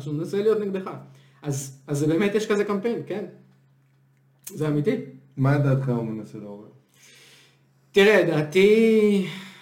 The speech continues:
Speaker 1: אני מנסה לפשט אותה, קודם כל, מבחינה הכי אנושית ובסיסית.
Speaker 2: על מה, מה זה כאילו יושב? כלומר, למה זה טוב? למה הקמפיין הזה מוצלח?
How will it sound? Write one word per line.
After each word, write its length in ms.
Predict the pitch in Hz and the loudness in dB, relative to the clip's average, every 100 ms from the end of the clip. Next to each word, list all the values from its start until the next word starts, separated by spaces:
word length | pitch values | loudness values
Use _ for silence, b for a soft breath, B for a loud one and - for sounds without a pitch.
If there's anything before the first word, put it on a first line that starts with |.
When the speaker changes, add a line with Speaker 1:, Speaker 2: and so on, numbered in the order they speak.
| 143 | -12
Speaker 1:
אני 140 | 143 147 | -6 -2
מנסה 260 | 143 139 | -2 -2
לפשט 380 | 226 196 190 226 | -4 -4 -2 0
אותה, 240 | 233 151 - | 0 -2 -8
קודם 300 | 147 160 170 | -6 -6 -6
כל, 320 | 180 175 170 147 | -4 -2 -2 -6
מבחינה 720 | 139 143 147 165 165 165 156 151 139 139 | -10 -12 -10 -10 -8 -8 -10 -10 -12 -16
הכי 500 | 131 - 170 180 180 | -18 -10 -2 -2 -2
אנושית 500 | 135 135 165 175 151 | -4 -6 -2 -2 -4
ובסיסית. 260 | 135 135 135 | -10 -6 -2
Speaker 2:
על 60 | 127 | 2
מה, 200 | 135 151 | 2 2
מה 240 | 131 135 135 | 2 2 0
זה 100 | 127 | -2
כאילו 400 | 135 120 117 117 110 110 104 _ _ _ | -2 0 0 -2 -8 -12 -16 _ _ _
יושב? 480 | 120 117 - 143 120 135 - | -2 -2 0 2 2 0 -6
כלומר, 260 | 120 117 113 | -6 -4 0
למה 320 | 123 139 143 | 2 2 2
זה 120 | - - | 0 -2
טוב? 340 | 127 107 - - | -4 -4 -6 -14
למה 240 | 113 120 123 | -8 -4 -4
הקמפיין 360 | 113 104 123 113 | -6 -6 -6 -6
הזה 120 | 107 | -8
מוצלח? 400 | 107 - 123 | -12 -10 -8